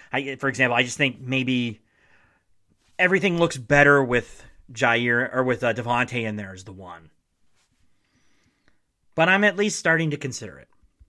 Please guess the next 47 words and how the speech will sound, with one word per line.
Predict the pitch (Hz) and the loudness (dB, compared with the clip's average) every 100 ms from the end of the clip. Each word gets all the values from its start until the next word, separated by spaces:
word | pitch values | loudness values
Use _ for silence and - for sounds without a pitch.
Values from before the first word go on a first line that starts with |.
| _ _ _ _ _ _ _ _ | _ _ _ _ _ _ _ _
All | 190 | 4
right, | 175 135 | 4 4
so | 175 | 0
let's | - | 0
talk, | 220 226 139 | -2 -2 -4
we've, | 135 - | -10 -8
enough | 131 165 | -8 -6
about | 120 101 | -8 -2
the | 113 | 0
offense. | 127 117 | 0 -2
Let's | 185 | -8
talk | 359 | -4
about | 349 254 | -2 0
the | |
defense, | 156 147 277 285 196 90 - - - - | -2 0 -2 -2 -6 -6 -14 -16 -20 0
right? | 165 185 240 | 4 6 6
So | 294 320 | 6 4
this | 277 | 2
is | 277 | -2
some | 320 | -2
good | 214 349 403 | 2 4 4
and | 370 | 4
bad | 294 285 262 | 4 6 6
here | 175 131 | 4 0
today. | 107 98 80 _ _ - - _ _ | -2 -12 -16 _ _ -20 -20 _ _
Mostly | 220 277 359 403 - - 311 | 0 6 8 8 4 0 2
good, | 208 175 120 | 2 2 0
I'll | 85 87 | -4 -14
say. | - 82 - _ _ _ _ _ _ | -16 -16 -20 _ _ _ _ _ _
The | 185 | -8
two | - 302 392 | 2 6 6
big | 370 294 | 6 0
things | 294 320 294 | 0 0 0
that | - | 0
came | 254 269 | 0 2
back | 247 240 240 | 2 0 0
today | 233 233 | 0 2
were | 170 | 0
the | 120 | -2
pass | 110 - 196 254 254 | -4 -2 2 2 2
rush | 247 254 254 - | 4 4 2 0
and | 139 127 | 0 0
the | 117 | -2
ability | 101 147 190 214 214 | -2 0 2 2 2
to | 127 | -2
create | - - 131 127 143 160 - | -4 -6 0 2 2 0 -6
turnovers. | - 147 127 98 85 71 | -2 0 0 -2 -10 -20